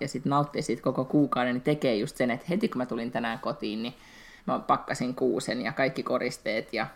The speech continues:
kaikki pistin pakettiin. Oli silleen, että kiitos, joulu olikin sit tässä, ja heitin piparkakkutalot vuohille, yms, ja <laughs> oli silleen, että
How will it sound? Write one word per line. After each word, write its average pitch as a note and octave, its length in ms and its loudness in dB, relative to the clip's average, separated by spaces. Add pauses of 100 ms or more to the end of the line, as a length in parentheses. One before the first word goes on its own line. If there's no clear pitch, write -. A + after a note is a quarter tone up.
kaikki - 300 -2
pistin C#3 360 -6
pakettiin. B2 480 -4
Oli - 80 -8
silleen, - 200 -12
että - 100 -16
kiitos, - 500 -6
joulu B2+ 280 -2
olikin C3 280 -8
sit - 240 -10
tässä, - 300 -6
ja B2 160 -4
heitin B2+ 300 -2
piparkakkutalot A#2+ 880 -4 (540)
vuohille, B2+ 600 0 (260)
yms, B2+ 400 -4 (120)
ja B2 240 -4
<laughs> - 80 6
oli F3 180 12
silleen, C3+ 400 2
että - 220 -2